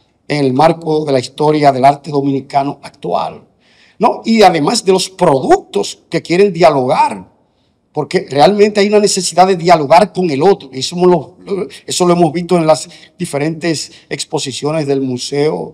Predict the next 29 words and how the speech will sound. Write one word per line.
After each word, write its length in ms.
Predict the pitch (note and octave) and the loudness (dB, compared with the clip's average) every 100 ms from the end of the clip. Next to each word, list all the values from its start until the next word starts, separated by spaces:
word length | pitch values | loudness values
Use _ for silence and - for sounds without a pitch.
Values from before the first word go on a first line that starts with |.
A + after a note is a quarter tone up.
| - _ _ | -20 _ _
eh, 560 | - D#3 D#2 A2 A2+ - _ _ _ _ _ _ | -12 -10 -10 -14 -18 -20 _ _ _ _ _ _
de 140 | C3+ | 0
Arte, 560 | B2+ D#3 - - G#2+ - _ _ _ _ _ _ _ _ | 4 4 2 -12 -18 -20 _ _ _ _ _ _ _ _
en 180 | - C#3+ | -10 -4
la 80 | C3+ | -2
Galería 480 | C3+ C3 B2 F#3 D#3 | -2 -2 -2 2 2
de 140 | C3 | 6
Arte, 560 | D3+ D#3 - - - _ _ _ _ _ _ _ _ _ _ _ _ - | 4 4 -2 -18 -20 _ _ _ _ _ _ _ _ _ _ _ _ 0
en 280 | F#3+ F#3+ | 0 0
todas 240 | G#3 C#4+ A#3+ | 2 4 4
las 120 | C#3 | 2
partes 420 | - G#3 A3 G3+ | 2 2 4 -2
donde 220 | E3 D3 | -2 -6
se 160 | C#3+ F3 | -4 0
ha 80 | F3+ | 2
presentado 580 | F#3+ - C#3 E3+ E3+ D3+ | 0 -6 0 4 6 6
varias 280 | E3+ E3+ | 2 2
veces 480 | - G3+ G#3+ G#3 - _ _ _ | 0 0 0 -6 -10 _ _ _
y 120 | E3 | 2
ha 100 | E3 | 2
causado 680 | E3+ F3 E3+ E3 D#3+ E3+ G3+ - | 4 0 0 2 4 4 -2 -6
esa 400 | E3+ F#3 - - | -4 -2 -2 -4
impresión 880 | F3+ F3 E3 D3 D#3 D#3 E3+ F#3 E3+ - - | -8 -6 -6 -6 -6 -2 -2 -2 -6 -14 -4
de 100 | E3+ | -2
desventura, 760 | D#3 D3+ C3 B2 F3+ G3+ D3 | -2 -2 -4 -6 -2 0 0
pero 180 | - D3 | -2 -4
a-, 260 | - - - | -4 -8 -8
a-, 200 | D#3 - | -8 -8
además 520 | C3+ C3+ E3+ A3+ - | -10 -4 0 0 -2